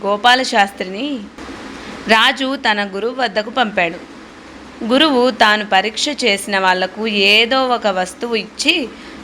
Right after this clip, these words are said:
రాజు దగ్గరకు పంపడం మామూలు. ఆ వస్తువును బట్టి అది తెచ్చిన వ్యక్తి స్వభావాన్ని రాజు అర్థం చేసుకోగలిగేవాడు.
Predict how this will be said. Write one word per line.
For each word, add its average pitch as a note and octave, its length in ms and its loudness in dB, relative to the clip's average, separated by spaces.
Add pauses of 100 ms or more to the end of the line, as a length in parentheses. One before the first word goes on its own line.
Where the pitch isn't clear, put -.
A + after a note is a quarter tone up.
(140)
రాజు A3+ 420 4
దగ్గరకు G#3+ 500 0
పంపడం G3+ 600 -2
మామూలు. G3+ 520 0 (560)
ఆ G#3+ 160 6
వస్తువును B3+ 560 0
బట్టి G3+ 500 0 (420)
అది A#3 240 2
తెచ్చిన A3+ 540 2
వ్యక్తి G3+ 520 0
స్వభావాన్ని A#3 880 2
రాజు G3+ 360 2
అర్థం G3+ 460 0
చేసుకోగలిగేవాడు. F3 960 -4